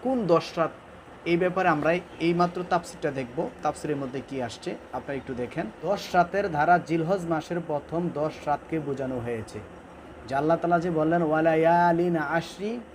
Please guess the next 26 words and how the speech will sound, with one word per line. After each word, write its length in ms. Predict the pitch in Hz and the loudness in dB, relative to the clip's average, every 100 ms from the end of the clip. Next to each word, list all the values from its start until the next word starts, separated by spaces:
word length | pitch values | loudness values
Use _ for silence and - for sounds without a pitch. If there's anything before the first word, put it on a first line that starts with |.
| - - - | -20 -20 -12
এই 100 | 143 | -2
"ওয়ালায়ালিন 1080 | 147 160 175 170 170 175 180 180 175 202 185 | 4 8 8 8 8 8 8 6 4 2 0
আশরি" 500 | 147 175 170 - 175 | 0 0 0 -2 2
দ্বারা, 420 | 151 151 170 196 147 | 4 4 4 2 0
দশ 200 | 160 175 - | 0 0 0
রাত 160 | 160 - | -2 0
দ্বারা 280 | 151 165 160 | 2 2 2
জিলহজ 340 | 151 147 165 175 147 | 0 -2 -2 -2 -4
মাসের 300 | 135 160 156 | -6 -6 -4
প্রথম 320 | 143 127 151 143 | -6 -4 -6 -4
দশ 160 | 143 - | -6 -6
রাতকে 340 | 135 151 143 | -12 -10 -8
বোঝানো 340 | 139 127 127 127 | -6 -6 -6 -6
হয়েছে। 360 | 120 117 107 110 - - - - - | -6 -8 -8 -12 -14 -18 -20 -20 -10
যেমন 320 | 113 165 175 | -2 2 4
এই 140 | 175 185 | 2 2
কথা 180 | 175 175 | 0 0
ইবনে 220 | 160 160 | 2 2
আব্বাস 440 | 151 143 175 175 | 0 4 2 2
রাদিয়াল্লাহু 400 | 160 143 160 160 151 | -4 -2 0 0 0
তাআলা 280 | 151 147 170 | -2 -2 -4
এবং 260 | 147 147 147 | -8 -4 -2
ইবনে 360 | 151 147 143 170 - - - 107 | -2 -2 -4 -4 -8 -20 -16 -6
জুবাইর 380 | 147 170 196 175 | 0 2 2 2
রাদিয়াল্লাহু 580 | 156 160 160 185 180 175 | 2 2 4 2 2 0
তাআলা, 280 | 156 151 | -2 -2